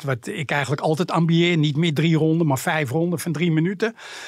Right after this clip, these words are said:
En in de derde ronde rende die naar de hoek en zei die: "Sensei,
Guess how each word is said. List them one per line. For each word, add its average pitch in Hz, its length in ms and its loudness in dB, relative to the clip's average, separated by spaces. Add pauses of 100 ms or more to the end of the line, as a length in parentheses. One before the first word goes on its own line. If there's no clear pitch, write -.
En 185 140 0
in 180 100 4
de 160 140 4
derde 220 240 2
ronde 196 420 2
rende 220 340 2
die 202 120 4
naar 180 180 4
de 160 60 4
hoek 226 180 2
en 175 140 -2
zei 190 240 0
die: 156 100 -4
"Sensei, 240 600 0